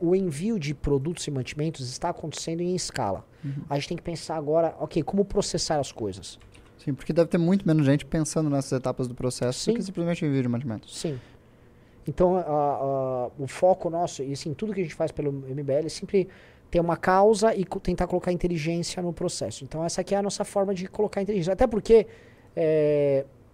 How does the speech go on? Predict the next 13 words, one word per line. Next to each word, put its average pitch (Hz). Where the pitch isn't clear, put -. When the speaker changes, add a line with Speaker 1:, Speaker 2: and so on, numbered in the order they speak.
Speaker 1:
a 175
gente 202
pode 185
trabalhar 180
em 190
parceria 196
com 233
os 185
outros 202
influenciadores 190
que -
tão 156
pegando. 113